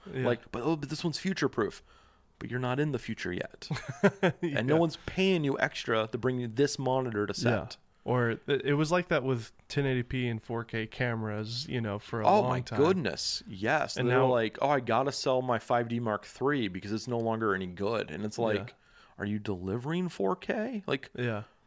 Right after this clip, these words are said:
Speaker 2: does your client even have a way of viewing four K?"
Speaker 1: I'd say
Speaker 2: Probably not.
Speaker 1: I'd say right now we're in that again with six K and eight K,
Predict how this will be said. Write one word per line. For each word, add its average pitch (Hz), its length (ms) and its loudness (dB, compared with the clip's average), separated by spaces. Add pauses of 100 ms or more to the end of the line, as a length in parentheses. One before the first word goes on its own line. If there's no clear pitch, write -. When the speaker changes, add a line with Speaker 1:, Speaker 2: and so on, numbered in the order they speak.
(200)
Speaker 2:
does 120 180 0
your 113 120 0
client 123 440 -2
even 123 200 -2
have 123 260 -2
a 120 60 2
way 110 180 2
of 104 120 2
viewing 95 520 -2
four - 300 -4
K?" - 100 -6 (340)
Speaker 1:
I'd 127 200 0
say - 40 2 (120)
Speaker 2:
Probably 113 180 0
not. 92 540 -4
Speaker 1:
I'd 127 160 -2
say 131 160 2
right 123 240 0
now 135 320 2
we're 120 200 0
in 117 180 0
that 117 200 2
again 123 380 -2
with 110 240 -4
six - 320 -4
K 123 180 0
and 117 80 -2
eight 147 220 -6
K, 101 300 -4